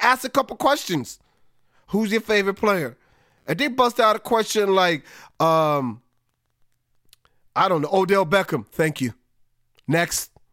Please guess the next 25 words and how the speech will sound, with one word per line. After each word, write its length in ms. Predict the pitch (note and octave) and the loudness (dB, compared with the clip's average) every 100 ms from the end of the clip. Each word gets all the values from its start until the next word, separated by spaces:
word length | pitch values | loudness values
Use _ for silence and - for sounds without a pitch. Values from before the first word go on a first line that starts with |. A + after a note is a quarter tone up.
| _ _ _ _ _ _ _ _ _ _ _ _ | _ _ _ _ _ _ _ _ _ _ _ _
All 200 | - C#4 | 0 2
the 120 | C4+ | 2
real 320 | G3 G3+ G#3+ | 0 2 2
fans, 480 | G3 F#3 F3+ D3+ B2+ - _ _ _ _ | 0 -2 0 0 -4 -16 _ _ _ _
think 340 | _ - B3+ C4 | _ -4 -2 0
in 100 | A3+ | 2
your 120 | G#3+ | 2
head 200 | G#3+ G3+ | 4 2
right 220 | F3+ E3+ | 2 2
now, 300 | D#3 D3 C3+ - _ _ _ | 0 0 -4 -10 _ _ _
who's 320 | - B3 D4 | -2 0 2
your 120 | C#4 G3+ | 2 0
re-, 380 | E3 A3+ A#3 - | 0 0 -2 -2
who's 300 | D3 A3 C#4+ | -2 0 0
your 120 | C4+ G3 | 0 -2
favorite 840 | - - G#3 A3 G#3 G#3 G3+ - | -4 -2 0 0 0 -2 -2 -8
Giants 500 | A#2 D#3+ F3 F3 D#3+ | -4 0 0 0 -4
player? 540 | - E3+ F3 F3+ G#3 B3 _ _ _ _ _ _ - | -6 -2 0 0 -2 -8 _ _ _ _ _ _ -4
And 380 | E3+ D#3+ D3 C3+ _ _ _ _ _ _ _ _ _ _ | 0 0 -2 -6 _ _ _ _ _ _ _ _ _ _
at 200 | D#3+ - | -2 0
what 240 | E3 - G3 | -2 0 0
moment 400 | A3 A3 F#3 C3+ | 0 2 -2 -2
did 160 | F3 | -2
you 120 | F3 | -2
realize 640 | E3 F#3+ F3+ D#3+ D3 C3+ | 0 2 2 2 0 -4